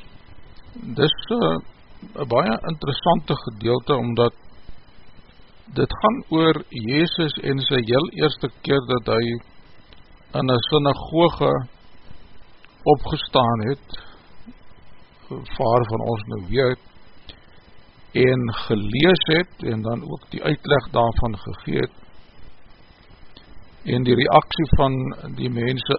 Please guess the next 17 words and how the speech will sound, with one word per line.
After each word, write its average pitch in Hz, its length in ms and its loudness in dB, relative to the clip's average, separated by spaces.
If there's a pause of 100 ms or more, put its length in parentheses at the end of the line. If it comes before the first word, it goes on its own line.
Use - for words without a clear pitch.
(140)
in 131 60 -6
die 120 160 -2
sinagoge, 123 800 0
om 110 120 -6
dit 117 200 -6
bietjie 135 240 -6
dop 113 300 -2
te 143 100 6
hou. 123 160 2 (2500)
Nazareth 151 600 8
is 120 140 2
daar 123 320 8
waar 120 120 2
Jesus 120 500 -2
groot 135 220 0
geword 143 400 -4
het, - 280 -12